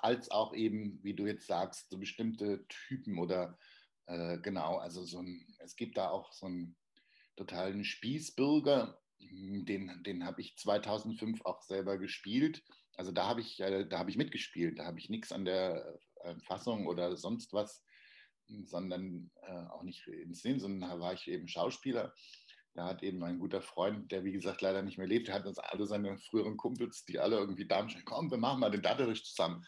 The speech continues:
„Ah ja klar, bin ich dabei.“ Da habe ich also den Dummbach gespielt und dieses ist ein, der heißt eben auch Dummbach, also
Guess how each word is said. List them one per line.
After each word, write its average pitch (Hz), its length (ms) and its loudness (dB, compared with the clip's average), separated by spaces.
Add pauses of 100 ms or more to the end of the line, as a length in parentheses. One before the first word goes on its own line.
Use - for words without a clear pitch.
(480)
„Ah - 80 -4
ja 78 140 -6
klar, 104 300 0
bin 87 120 -8
ich - 100 -10
dabei.“ 85 480 -4 (220)
Da 92 100 2
habe 107 160 4
ich 107 120 0
also 98 200 2
den 104 220 2
Dummbach 120 480 6
gespielt 87 540 -2
und 85 140 0
dieses 87 400 -8
ist 90 200 -10
ein, 98 380 -4
der 80 200 -2
heißt 110 260 2
eben 90 160 -2
auch - 140 -4
Dummbach, 95 540 0
also - 360 -8